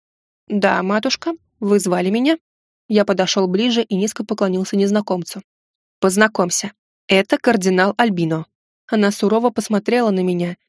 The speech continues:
видя, что я не падаю ниц, как она. "Ваше Преосвященство, мой третий сын, о котором вы спрашивали", представила она. "Если быть совсем уже точным, то спрашивал о нем его святейшество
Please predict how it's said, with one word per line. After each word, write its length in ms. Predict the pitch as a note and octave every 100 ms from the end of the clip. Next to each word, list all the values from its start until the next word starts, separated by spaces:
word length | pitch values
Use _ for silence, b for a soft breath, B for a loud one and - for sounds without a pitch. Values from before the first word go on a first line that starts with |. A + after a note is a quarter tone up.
| -
видя, 280 | B3+ C4+ C4+
что 180 | -
я 140 | A#3 A3+
не 100 | G#3+
падаю 400 | - F#3+ G#3 G3+
ниц, 220 | F3 -
как 160 | G#3+ G#3+
она. 220 | F3+ - - _ _ _ _ _ G#3
"Ваше 300 | F#3+ F#3+ A3
Преосвященство, 960 | A3+ G#3+ G#3 G#3+ - F#3 F3+ - A#3+ A#3+ _ _ -
мой 300 | A#3 A#3 A3+
третий 380 | A3+ G#3+ G#3 G3+
сын, 320 | - G3+ A#3
о 80 | A#3
котором 440 | G#3+ G3+ G3 G3
вы 80 | G3+
спрашивали", 640 | G3+ - F#3 - F3 F3 F3 _ _ _
представила 600 | - G#3 - G3+ A3+ A3
она. 240 | F#3+ F#3 G3+ _ _ _ _ -
"Если 400 | D#3+ G#3 A3 A3
быть 220 | G#3 G#3
совсем 380 | F#3+ - A3+ C4+
уже 180 | F#3+
точным, 380 | - - - - _ _ _
то 140 | A3+
спрашивал 580 | A#3 - F#3+ G3+ A#3 A#3+ A3+
о 100 | G3+
нем 220 | G3+ A3
его 240 | G3 G3
святейшество 720 | G3+ G3+ - F3 - - F#3